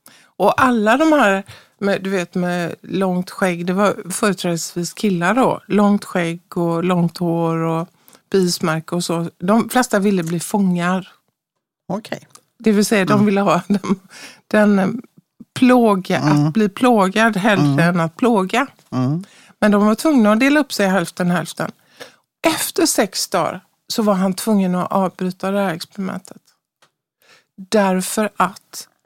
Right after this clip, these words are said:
Speaker 1: sadist-, de här personerna som inte alls verkade våldsamma eller sadistiska på något sätt innan. Det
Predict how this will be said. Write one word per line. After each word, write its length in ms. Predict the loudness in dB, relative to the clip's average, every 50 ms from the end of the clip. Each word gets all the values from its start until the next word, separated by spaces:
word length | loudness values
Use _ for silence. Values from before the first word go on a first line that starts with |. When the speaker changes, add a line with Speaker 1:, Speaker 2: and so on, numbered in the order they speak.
| _ _ _ _ _ _ -8
Speaker 1:
sadist-, 840 | -4 -2 0 0 0 -2 -4 _ -4 -4 -4 -4 -6 -6 -8 -10 _ _ _ _
de 280 | -2 0 2 2 2
här 240 | 2 2 0 0 -2 _ _ -20 _ _ _
personerna 840 | -2 -2 0 2 2 2 2 0 -2 -2 -2 -2 0 0 0 -2 -4
som 460 | -6 -6 -2 0 0 0 0 -2 -6 _ _ _ _ _ _ _ _ _ 0
inte 280 | 0 0 2 0 -4
alls 640 | 0 _ 4 4 4 4 2 0 0 -4 -4 -4 -4
verkade 720 | 0 2 2 2 2 0 _ -2 -2 0 0 0 0 0
våldsamma 720 | 2 2 0 2 0 -2 -2 -2 0 0 2 4 4 4 2
eller 120 | 2 0
sadistiska 760 | -2 -2 -2 0 0 -2 -4 -4 -10 -10 -12 -14 -8 -8 -8
på 120 | -4 -2 0
något 240 | 0 0 0 -2 -4
sätt 220 | -6 -8 -6 -4
innan. 340 | -2 -2 -2 -2 -2 -6 -8 -12 -20 _ _ -20 -20 -20 -20 _ _
Det 140 | -4 -4